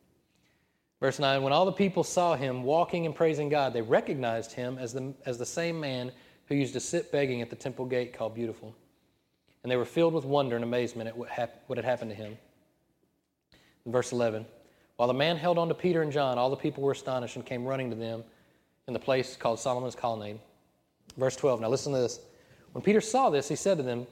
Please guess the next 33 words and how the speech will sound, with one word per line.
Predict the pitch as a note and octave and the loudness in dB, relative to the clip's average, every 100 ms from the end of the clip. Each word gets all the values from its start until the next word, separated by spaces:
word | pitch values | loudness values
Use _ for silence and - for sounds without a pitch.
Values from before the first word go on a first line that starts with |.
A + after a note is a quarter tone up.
| - | 0
"Fellow | F3 A3+ | 4 6
Israelites, | A3 E3+ D3 B2 B2 - - - - _ _ | 4 4 2 2 0 -4 -18 -20 -20 _ _
why | - D#4+ | 4 4
does | C#4+ | 4
this | D4 | 0
surprise | - - C4+ D4 B2+ | 0 0 2 2 2
you? | A2+ G#2 - _ _ _ _ _ _ _ D3+ | -2 -2 -10 _ _ _ _ _ _ _ 4
Why | G#3+ | 6
do | |
you | C4+ | 4
stare | - - B3+ A3+ | 2 4 6 6
at | |
us | D3 D3 | 4 2
as | D#3 | 2
if | D#3 C#3+ | 2 2
by | D3 D#3 | 4 4
our | D#3+ - | 4 4
own | A3+ D4 B3 | 2 2 0
power | - A#2 A#2 B2 | 0 2 4 2
or | B2+ B2+ | 0 -2
godliness | C3+ F#3+ F#3+ C3+ B2+ C3 - - - _ D#3+ | 2 4 4 2 0 -2 -6 -18 -20 _ 0
we | F#3 | 2
had | F3 | 4
made | C#3 C3+ | 2 2
this | D#3 - | -2 -4
man | C3 C#3 | -6 -4
walk?" | F3+ G#3 - - - _ _ _ _ _ | -2 -2 -4 -12 -20 _ _ _ _ _
Thank | - C4+ C#4+ - A3 | -4 -2 -2 -2 -2
you | B3 C4+ C4+ | 2 4 2
for | C4+ | 0
saying | B3 C4 C4+ C4 | 0 2 2 4
that. | G#3 C3+ B2 - - - | 4 2 -2 -8 -20 -14
<laughs> | - | -10